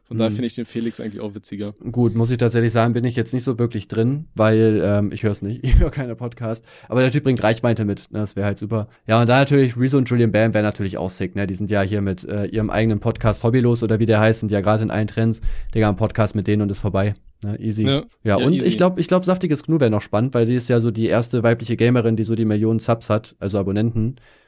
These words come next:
Speaker 1: Mhm.
Speaker 2: Das wär, glaub ich, auch noch relativ cool, ne? Mal so, äh, d-, die Sicht einer Frau zu sehen, wie es halt so in diesem YouTube-Kosmos so ist. Weil ich glaub, als Frau ist es schon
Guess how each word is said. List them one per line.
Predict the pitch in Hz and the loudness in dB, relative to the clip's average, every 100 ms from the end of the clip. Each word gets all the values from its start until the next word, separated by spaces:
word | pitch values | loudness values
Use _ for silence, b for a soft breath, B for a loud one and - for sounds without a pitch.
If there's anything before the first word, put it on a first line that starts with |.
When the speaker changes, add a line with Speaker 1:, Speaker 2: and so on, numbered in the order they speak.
| b | b
Speaker 1:
Mhm. | 113 143 | -6 -2
Speaker 2:
Das | 160 139 | 0 0
wär, | 156 | 2
glaub | 143 | 2
ich, | 120 | 4
auch | |
noch | 127 117 | 2 4
relativ | 107 101 - - | 2 0 -8 -6
cool, | 110 | 0
ne? | 104 120 | 2 4
Mal | 110 | 2
so, | 110 117 117 | 4 4 4
äh, | 107 - 117 113 110 | 0 -4 -2 0 0
d-, | 107 101 | -2 -2
die | - 113 | -4 -4
Sicht | 123 | -2
einer | - 110 | 0 -2
Frau | 113 110 117 | 0 0 0
zu | - 107 | -2 -4
sehen, | 104 104 110 113 | -2 -2 -2 -4
wie | 107 | -4
es | 101 | 0
halt | 107 101 | 0 0
so | 107 | -2
in | 104 | -2
diesem | 104 101 98 B B B 135 | -2 -2 -4 B B B -2
YouTube-Kosmos | 131 107 117 110 113 110 | 0 -2 0 0 0 -2
so | 110 | 0
ist. | 95 - | -2 0
Weil | 131 | 2
ich | |
glaub, | 180 185 | 2 2
als | 175 | -2
Frau | - 208 208 | -2 -2 0
ist | 180 | -2
es | 165 | -6
schon | - 165 160 151 | 0 0 0 -2